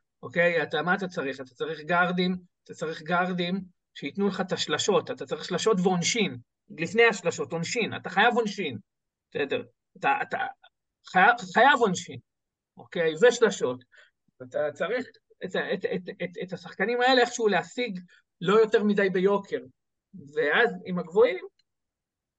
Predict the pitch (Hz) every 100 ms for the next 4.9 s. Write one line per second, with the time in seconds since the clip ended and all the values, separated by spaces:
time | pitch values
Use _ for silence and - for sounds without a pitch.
0 | _ _ 170 185 285 285 196 175 175 208
1 | 220 214 180 180 180 180 202 190 - 240
2 | 262 254 220 170 196 226 208 180 175 180
3 | 208 190 165 277 226 190 127 - - _
4 | _ _ _ _ _ - - 175